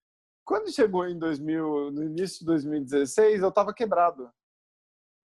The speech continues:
Quebrado, em todos os sentidos. E já não tava nem conseguindo pagar mais o financiamento do meu apartamento. Por quê? Porque aquela vida que eu, né, tinha ali com muito esforço, ela já não fazia mais sentido.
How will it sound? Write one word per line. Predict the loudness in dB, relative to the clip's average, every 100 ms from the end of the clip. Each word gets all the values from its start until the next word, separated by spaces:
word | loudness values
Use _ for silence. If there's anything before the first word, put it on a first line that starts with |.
| _ -2
Quebrado, | -2 2 0 0 -4 -8
em | -6
todos | -6 -6
os | -10 -12
sentidos. | -12 -4 -2 0 -2 -2
E | 0 2 2 4 2 2 0
já | -2
não | 0
tava | 0 0
nem | -2
conseguindo | -4 -6 -6 -4
pagar | 2 4 4 2
mais | 0 -8
o | -8
financiamento | -12 -6 -6 -6 -12 -14
do | -8
meu | -8
apartamento. | -6 -6 -6 -6 -8 -10 -16 -20 _ _ _ _ _ -6
Por | -6 -2
quê? | -4 -2
Porque | -6 -4
aquela | -6 0 0 0
vida | -2 -10 -8 -4 -4 -6
que | -6
eu, | -2 -2 -6 -12 -14 -14 -20 -20 _
né, | 0 4 4 2
tinha | -2 -4 0 2
ali | 2
com | 0 -4
muito | 0 0 0 -4
esforço, | -8 0 2 2 0 0
ela | 0 0
já | -4
não | -6
fazia | -4 -4
mais | -6 -8
sentido. | -12 -8 -6 -6